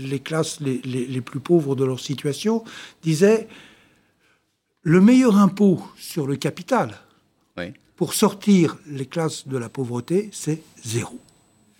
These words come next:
Speaker 1: Zéro.
Speaker 2: <laughs> Ouais.
Speaker 1: Relisez
Speaker 2: Alors,
Speaker 1: Caldor, hein.
Speaker 2: alors, c'est, c'est tout à fait entendable sur le plan théorique, inacceptable sur le plan politique.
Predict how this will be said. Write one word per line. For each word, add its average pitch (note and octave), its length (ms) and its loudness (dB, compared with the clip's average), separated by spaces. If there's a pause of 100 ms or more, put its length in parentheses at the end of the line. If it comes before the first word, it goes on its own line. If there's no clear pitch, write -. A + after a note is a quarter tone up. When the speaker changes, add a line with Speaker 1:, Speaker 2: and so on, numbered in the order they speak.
(540)
Speaker 1:
Zéro. A2 240 0 (560)
Speaker 2:
<laughs> - 0 - (520)
Ouais. G2+ 240 -2 (380)
Speaker 1:
Relisez F3 460 4
Speaker 2:
Alors, F#3+ 100 2
Speaker 1:
Caldor, F#3+ 480 2
hein. D3+ 100 -6 (260)
Speaker 2:
alors, A2+ 280 0
c'est, - 180 -4 (100)
c'est F2+ 220 -10 (220)
tout - 180 -10
à F#2+ 80 -4
fait - 200 -8
entendable C#3 640 0
sur - 140 -8
le E2+ 60 -6
plan F2 220 -10
théorique, A2 600 -2 (320)
inacceptable G2+ 720 -4
sur - 160 -10
le D#2+ 100 -4
plan E2 180 -10
politique. G2 560 -6